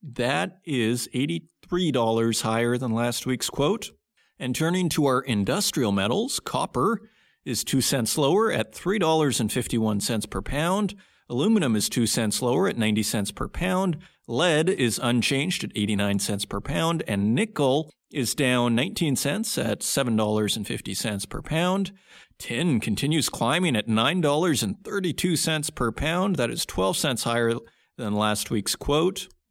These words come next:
And cobalt is unchanged at fourteen dollars and fifty-two cents. And zinc is four cents lower at a dollar twenty-four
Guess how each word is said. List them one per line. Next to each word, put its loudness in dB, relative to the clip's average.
And 0
cobalt 0
is 0
unchanged 0
at -8
fourteen -2
dollars 2
and -2
fifty-two -4
cents. -2
And 0
zinc 0
is 0
four 0
cents 0
lower 0
at 0
a -4
dollar -2
twenty-four 0